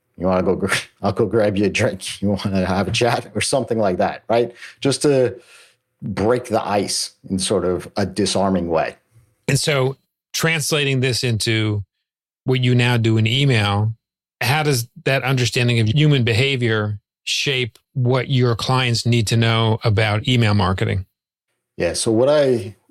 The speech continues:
Speaker 1: work with, with my clients is really trying to understand their customers, their subscriber to customer path. And what I,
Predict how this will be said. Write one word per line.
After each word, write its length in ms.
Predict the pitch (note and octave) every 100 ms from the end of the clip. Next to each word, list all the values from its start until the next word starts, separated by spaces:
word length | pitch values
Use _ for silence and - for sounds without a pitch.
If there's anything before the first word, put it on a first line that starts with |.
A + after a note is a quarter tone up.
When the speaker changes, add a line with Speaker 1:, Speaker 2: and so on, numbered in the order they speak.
| - -
Speaker 1:
work 340 | A2+ A#2+ A#2 A2
with, 260 | G#2+ -
with 140 | G2 F#2
my 160 | F#2+
clients 600 | F#2 - B2 G#2+ F#2+ F#2
is 240 | F#2 F#2 F#2+
really 260 | A#2+ B2+
trying 360 | - A2 G#2 F#2+
to 140 | -
understand 720 | G2 F#2+ F#2+ - F#2 F2+ E2+
their 200 | D#2 E2+
customers, 760 | D#2+ - - - - - - - -
their 160 | F#2+
subscriber 680 | F2+ G2+ F#2 - G#2+ G2+ G2
to 220 | F#2+ F2
customer 580 | - - F#2+ - E2 E2+
path. 520 | - - D3 - - - _ - - - - _ _
And 440 | G2 G2 G2 F#2
what 160 | F#2+ G#2
I, 220 | G#2 G#2+